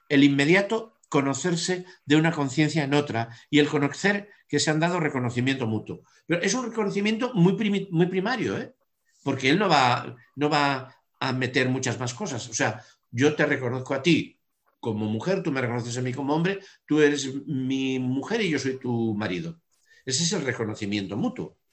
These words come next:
a este nivel, ¿eh? No, no le va a dar más, más fondo. El conocerse natural,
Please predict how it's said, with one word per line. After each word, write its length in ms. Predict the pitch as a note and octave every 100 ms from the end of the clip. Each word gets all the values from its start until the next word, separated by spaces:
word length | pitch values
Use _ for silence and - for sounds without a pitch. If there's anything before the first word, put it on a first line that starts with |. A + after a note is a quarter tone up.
| _ -
a 60 |
este 200 | A2+ -
nivel, 300 | G#2 F#2+ F#2
¿eh? 140 | E3+ -
No, 240 | B2+ -
no 140 | - E3
le 80 | F3+
va 140 | F3
a 40 |
dar 200 | D#3 D3
más, 260 | C#3 B2+ - _ _ -
más 160 | C3+
fondo. 300 | A#2+ D#2+ F2 _ - -
El 140 | F3+
conocerse 840 | E3 E3 F3+ F3 D4 - C4+ - _ _ _ _ _
natural, 800 | G#2+ G2+ - G2 D3+ A2 G#2+ -